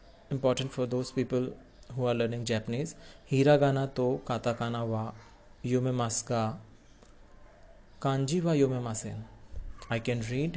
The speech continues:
hiragana and katakana, but I can't read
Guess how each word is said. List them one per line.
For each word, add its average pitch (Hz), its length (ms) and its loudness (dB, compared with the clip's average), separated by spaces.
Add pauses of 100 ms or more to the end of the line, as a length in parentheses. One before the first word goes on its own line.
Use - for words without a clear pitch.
hiragana 127 580 0
and 120 280 -4 (840)
katakana, 123 680 -2
but 123 240 -4
I 113 140 0
can't 127 480 0
read 123 180 0